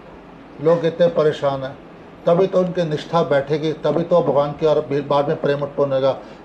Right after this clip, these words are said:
पहले प्रेम की बात कैसे करूँ जब तू भूखी बैठी है, तेरे को मैं प्रेम के पहले रोटी तो खिला बाद में, पहले प्रॉब्लम तो सॉल्व है। और प्रॉब्लम तो प्रभु ही करते हैं,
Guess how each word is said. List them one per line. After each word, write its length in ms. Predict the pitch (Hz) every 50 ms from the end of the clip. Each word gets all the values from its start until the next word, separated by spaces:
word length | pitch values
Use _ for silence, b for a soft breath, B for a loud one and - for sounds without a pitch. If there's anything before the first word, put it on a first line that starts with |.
| - - -
पहले 200 | 160 160 170 170
प्रेम 480 | 170 - - - 165 151 165 175 175
की 140 | 170 - 180
बात 280 | 165 143 160 165 165 -
कैसे 280 | 160 160 156 - 175
करूँ 180 | 170 165 165 143
जब 160 | 160 156 -
तू 80 | 170 160
भूखी 340 | 131 135 135 - - 165
बैठी 360 | 185 165 170 156 - 147 156 156
है, 140 | 139 135 135 B B B B - -
तेरे 120 | 160 160
को 160 | 170 170 170
मैं 200 | 165 170 160 -
प्रेम 200 | - 160 160 160
के 100 | 165 -
पहले 300 | 156 127 175 165 160 160
रोटी 240 | 147 139 131 - 165
तो 100 | 160 180
खिला 260 | 170 - 156 160 165
बाद 180 | 160 147 147 147
में, 160 | 156 151 B B B B -
पहले 160 | - 151 170
प्रॉब्लम 380 | 165 - - - 147 151 156 165
तो 60 | 170
सॉल्व 300 | 160 - - 151 - 160
है। 100 | 156 - - - -
और 80 | 156 160
प्रॉब्लम 400 | 160 - 160 151 151 160 165 160
तो 140 | - 180 165
प्रभु 340 | 170 - 151 151 147 170 156
ही 160 | 123 151 175
करते 380 | - - 170 160 - - 165
हैं, 180 | 165 160 - -